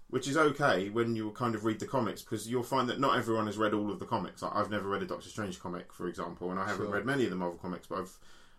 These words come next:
Speaker 1: read some of the X-Men, I've read a bit of Wolverine, I'm kind of more familiar with those characters than certainly I am with the Avengers.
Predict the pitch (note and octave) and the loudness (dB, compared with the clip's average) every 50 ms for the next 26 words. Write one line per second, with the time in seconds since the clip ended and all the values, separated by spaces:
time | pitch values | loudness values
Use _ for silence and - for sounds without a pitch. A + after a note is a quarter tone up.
0 | - - A#2 A2+ G#2+ - A2+ G#2+ G2+ G2 G2 G2+ - - - - G#2+ G2+ G2 G2 | -6 0 0 0 2 0 -2 -2 0 0 0 0 0 -2 -4 -6 -4 -4 -4 -2
1 | G#2+ G#2 G2 F#2 G2 F#2+ F#2 F#2 G2 G2 F#2 F2+ G2 G2+ G2 F#2+ F#2+ F#2 F#2 F2+ | -2 -2 -2 -2 -2 -4 -2 -2 -4 -6 -6 -4 -2 -2 0 0 0 -2 -4 -6
2 | F2+ - G#2 G#2 G2 F#2+ G2+ G2+ F2+ - - F#2+ F#2+ - - F3+ F#2 F#2+ F#2+ F3+ | -6 -6 -6 -4 -4 -4 -4 -4 -6 -6 -6 -6 -4 -2 -2 -2 -2 -2 -4 -4
3 | - - G2+ - - - - F2 G2 G2 F2+ - G#2 F#2 F#2 F#2+ G2 F#2+ F#2+ F#2+ | -4 -6 -6 -6 -6 -8 -10 -10 -8 -8 -4 -2 -2 -2 -2 -2 -2 -4 -2 -2
4 | F#2+ F#2 F#2 F2+ G#2 A#2 A#2 G#2+ F2+ E2+ C#2 C#2+ D#2+ - | -2 -2 -2 0 0 0 -2 -2 -4 -6 -8 -8 -10 -12